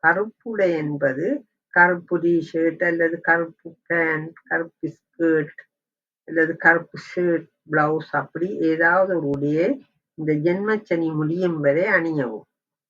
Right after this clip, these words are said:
சனிக்கிழமை விரதம் பிடிக்கவும், காகத்துக்கு அன்னமும் வைக்கவும். இத்துடன்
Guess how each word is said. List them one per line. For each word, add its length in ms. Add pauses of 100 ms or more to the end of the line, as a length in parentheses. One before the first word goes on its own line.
(160)
சனிக்கிழமை 800
விரதம் 540
பிடிக்கவும், 800
காகத்துக்கு 680
அன்னமும் 540
வைக்கவும். 540 (500)
இத்துடன் 680